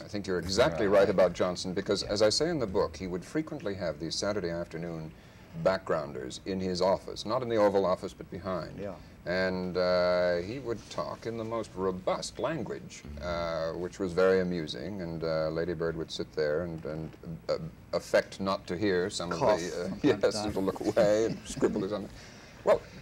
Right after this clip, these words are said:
Speaker 1: if the American people could have seen this man in these circumstances, uninhibited by the medium, I, I'm sure they would have admired him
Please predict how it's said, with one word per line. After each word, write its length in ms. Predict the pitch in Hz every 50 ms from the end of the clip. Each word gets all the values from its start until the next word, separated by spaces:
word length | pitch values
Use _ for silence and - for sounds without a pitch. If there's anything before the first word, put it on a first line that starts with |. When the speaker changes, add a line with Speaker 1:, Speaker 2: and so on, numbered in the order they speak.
| - -
Speaker 1:
if 160 | 381 453 -
the 80 | - 294
American 400 | 202 160 139 123 - 120 107 92
people 240 | 113 110 92 107
could 160 | 95 - 117 107
have 100 | 98 90
seen 300 | - - 143 151 160 127
this 180 | 95 85 - -
man 320 | 95 92 76 73 78 85
in 120 | 98 104
these 160 | 107 131 147 139
circumstances, 880 | - 117 123 - 113 90 - - 67 58 - - - - - - - - - - - - - - - - -
uninhibited 560 | 101 127 156 147 117 104 92 80 78 78 78
by 160 | 80 76 76
the 80 | 78 78
medium, 320 | 76 76 76 78 82 101 123 - -
I, 60 | - -
I'm 240 | 78 69 - - -
sure 200 | - - 80 76
they 120 | 78 80
would 140 | 80 90 87
have 80 | 85 87
admired 360 | 87 95 107 - 160 - -
him 100 | -